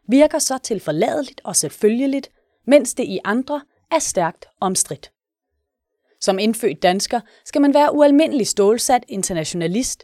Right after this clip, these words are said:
for ikke at sætte Dannebrogsflag i fødselsdagskagen. Nationalismen er med andre ord ikke kun et bestemt politisk standpunkt eller et redskab for enkelte politikere eller partier. Den er også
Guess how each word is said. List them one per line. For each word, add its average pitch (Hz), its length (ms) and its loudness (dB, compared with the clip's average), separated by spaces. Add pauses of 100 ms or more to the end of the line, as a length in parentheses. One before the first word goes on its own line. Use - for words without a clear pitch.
for - 260 0
ikke 262 380 -2
at 269 80 0
sætte 262 260 2
Dannebrogsflag 214 880 -2 (120)
i - 80 0
fødselsdagskagen. 160 920 -4 (1900)
Nationalismen 180 840 -2
er 160 160 -6
med 170 200 -2
andre 233 320 0
ord 254 300 0 (220)
ikke 311 240 0
kun 311 260 -2 (140)
et 320 200 -6 (120)
bestemt - 440 -2
politisk 208 500 -4
standpunkt 214 680 -6
eller 175 200 0
et - 280 -6
redskab 185 520 0
for - 220 -2
enkelte 185 480 -6
politikere 175 760 -4
eller 151 140 -8
partier. - 520 -10 (720)
Den 277 140 4
er - 100 0 (200)
også 285 440 2